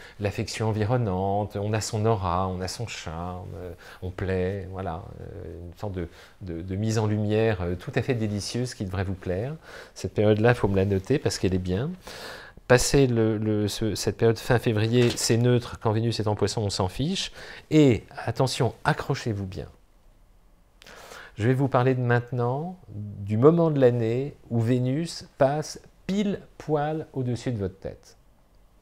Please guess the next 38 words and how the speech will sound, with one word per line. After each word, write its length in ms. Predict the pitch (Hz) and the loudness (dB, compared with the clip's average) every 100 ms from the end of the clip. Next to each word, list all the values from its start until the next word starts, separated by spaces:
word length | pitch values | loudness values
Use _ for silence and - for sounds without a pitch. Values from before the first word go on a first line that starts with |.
| - | -10
Vous 280 | 95 107 107 | -6 -4 -2
imaginez 420 | 120 110 107 117 | -2 0 0 -2
bien 160 | 110 | 0
que 60 | 117 | 0
Vénus 300 | 104 113 113 | 0 -2 -2
est 120 | 101 | -4
une 80 | 104 | -4
planète 220 | 95 104 | -4 -4
de 100 | 101 | -4
chance, 440 | 95 - 110 107 98 | -6 -6 -4 -4 -4
de 100 | 92 | -6
charme, 460 | - 110 101 101 | -4 -4 -4 -4
d'amour, 340 | 92 95 104 92 | -2 -2 -4 -6
et 60 | |
cetera. 500 | - 92 90 110 160 - - - - | -6 -4 -2 -2 -2 -6 -16 -20 -8
Quand 240 | - 120 127 | -2 0 2
elle 160 | 123 | 4
est 180 | 131 113 - - - | 4 2 -2 -18 -2
pile 160 | 190 151 | 2 2
au-dessus 260 | 127 - | 2 0
de 60 | 113 | 0
nous, 360 | 120 135 180 202 - - _ _ _ _ _ | 0 0 -2 -6 -14 -20 _ _ _ _ _
c'est 200 | - - | -6 0
le 80 | 127 | 2
mieux. 240 | 151 147 98 - - - - - - - - | 2 0 -2 -12 -20 -20 -20 -20 -20 -20 -12
Une 60 | 85 | -8
belle 320 | 92 127 127 | -2 0 2
planète, 460 | 127 120 135 151 - | 0 0 0 -2 2
heureuse 380 | 131 120 147 | 4 4 2
sur 180 | 143 127 | 0 -4
sa 160 | - 117 | 0 0
tête, 320 | - 147 151 | 0 -4 -2
que 120 | - | -2
du 120 | 135 | -2
bonheur. 340 | 117 101 85 82 - _ - - - - - - - _ - | 0 0 -2 -8 -14 _ -20 -20 -20 -20 -20 -20 -20 _ -2
Allez, 220 | 123 120 | 2 2
c'est 180 | - - | 2 2
parti. 460 | 113 - - 156 | 2 2 -2 -4